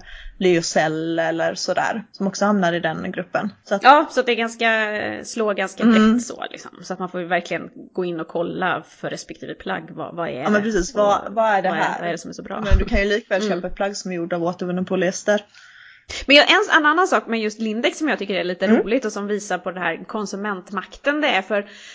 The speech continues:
Speaker 2: eh, i början när de kom med sina Gottsmärkta plagg så gick det inte att söka på dem i webbshoppen.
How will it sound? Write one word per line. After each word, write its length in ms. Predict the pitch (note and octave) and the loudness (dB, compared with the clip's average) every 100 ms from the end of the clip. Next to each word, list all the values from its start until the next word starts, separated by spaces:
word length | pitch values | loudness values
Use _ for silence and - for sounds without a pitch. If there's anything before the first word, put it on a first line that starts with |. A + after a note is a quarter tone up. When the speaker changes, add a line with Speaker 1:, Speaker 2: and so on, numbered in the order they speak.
| - | -12
Speaker 2:
eh, 420 | - G3 F#3 F#3 - | -8 -6 -6 -6 -6
i 100 | G3+ | -4
början 400 | D#4 C4 B3+ D#4 | -2 -2 0 -2
när 80 | D#4+ | 0
de 280 | A#3 F3+ F3+ | -4 -4 -6
kom 400 | F#3 F3+ F#3 - | -6 -6 -10 -8
med 300 | F#3 F3 - | -8 -8 -10
sina 260 | G3 F3+ F3 | -10 -8 -8
Gottsmärkta 680 | A3+ - - A#3+ B3+ E4 | -6 -6 -4 -2 0 0
plagg 320 | E4 B3 - | 0 0 -2
så 100 | - | -4
gick 240 | A3 A#3 - | -4 -4 -2
det 60 | |
inte 220 | C#4 C#4 F3+ | 0 0 -4
att 60 | |
söka 480 | - B3 F#3 - B3 | 2 4 4 2 2
på 100 | A#3+ | 4
dem 260 | B3 F3+ F#3 | 2 0 -4
i 200 | F3 E3+ | -4 -2
webbshoppen. 500 | F#3 F3 F3+ - | -2 -2 -4 2